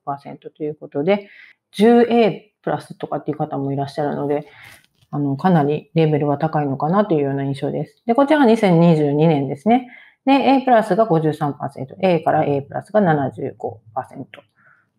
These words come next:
ということで、あの、こちらにも、あの、成績が良かった方の、お-、あの、お名前とお顔が貼り出されております。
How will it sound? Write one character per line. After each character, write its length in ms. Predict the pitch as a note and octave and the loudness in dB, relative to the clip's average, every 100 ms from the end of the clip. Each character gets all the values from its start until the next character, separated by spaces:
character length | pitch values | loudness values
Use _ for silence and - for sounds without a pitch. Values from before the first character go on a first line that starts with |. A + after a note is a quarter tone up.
| _ - | _ -2
と 60 | |
い 20 | |
う 40 | C3+ | 0
こ 120 | D3 | 0
と 140 | C3+ | 0
で、 200 | D3+ A3 | 2 4
あ 80 | G3+ | 4
の、 100 | F3 | 2
こ 120 | D#3+ | 0
ち 120 | D3+ D3 | -2 -2
ら 140 | C#3 | 0
に 100 | C#3+ | 2
も、 220 | F#3+ A3 | 4 4
あ 40 | F3+ | 4
の、 60 | |
成 120 | E3+ | 0
績 180 | E3+ D#3+ | 0 2
が 100 | C#3+ | 2
良 120 | D3 | 0
か 100 | E3+ | 0
っ 100 | D3+ | -2
た 60 | - | -2
方 480 | C#3+ C#3+ D3 - - | -6 -4 -4 -6 -2
の、 480 | G3 C4+ C#4 C4+ - | 2 4 6 4 0
お-、 240 | E3 - D3 | -2 0 0
あ 40 | |
の、 220 | D3 C#3+ | 0 -4
お 60 | C#3 | -2
名 120 | C#3 | -2
前 280 | C#3 C3 C3+ | 0 -2 0
と 160 | G#3 | 2
お 80 | G3+ | 2
顔 240 | D#3 C3+ C#3+ | 4 2 2
が 120 | C#3 | 2
貼 120 | C#3 | 2
り 80 | C#3+ | -2
出 100 | C#3+ | -2
さ 140 | - | -8
れ 80 | C#3 | -8
て 100 | C3+ | -8
お 140 | - C#3+ | -8 -8
り 80 | |
ま 300 | C#3 C#3 F#3 | -2 2 2
す。 260 | F#3+ - _ | 0 -16 _